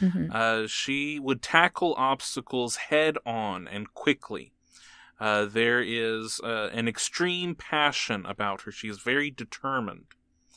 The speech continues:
Speaker 2: Uh, she's very confident. Uh, men might be afraid of her. She
Speaker 1: <laughs> Mm-hmm.
Speaker 2: carries with her a very masculine energy. She's
Speaker 1: Mm-hmm.
Speaker 2: untamable.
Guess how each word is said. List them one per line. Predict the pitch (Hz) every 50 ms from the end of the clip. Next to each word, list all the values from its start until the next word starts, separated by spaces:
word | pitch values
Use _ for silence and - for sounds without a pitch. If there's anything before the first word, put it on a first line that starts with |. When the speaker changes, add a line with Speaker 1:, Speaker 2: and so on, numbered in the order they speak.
| _ - - - - - - - _ -
Speaker 2:
Uh, | 110 110 107 107 107 107 110 107 104 104 - - _ _ -
she's | - - - 131 117
very | 113 127 127 139 -
confident. | - - - 160 165 170 - - 131 98 76 - _ - - _ _ _ _ _ _ _ _ - - _ _ _ _ -
Uh, | 117 113 113 110 107 101 95 - - - - - _ _ _ -
men | 127 123 135 151 165 185 202 196 175
might | 151 156 175 190 185 _ -
be | 175 165 156
afraid | 147 135 - - 151 143 147 147 147 139
of | 135 110 - - -
her. | 107 - - - -
She | - - - 113 117 117 113
Speaker 1:
<laughs> | -
Mm-hmm. | 262
Speaker 2:
carries | 208 - 220 196 175 - -
with | 143 139 - -
her | 147 139
a | 127
very | 123 131 131 123
masculine | 117 113 117 123 127 135 135 - - - - 135 123 127 123 117 -
energy. | - 110 120 127 120 113 104 - - - 92 -
She's | - - - 101 101 98 - - - -
Speaker 1:
Mm-hmm. | 180 175 170
Speaker 2:
untamable. | 113 123 131 131 120 - - 123 117 117 113 107 95 - - - 50 -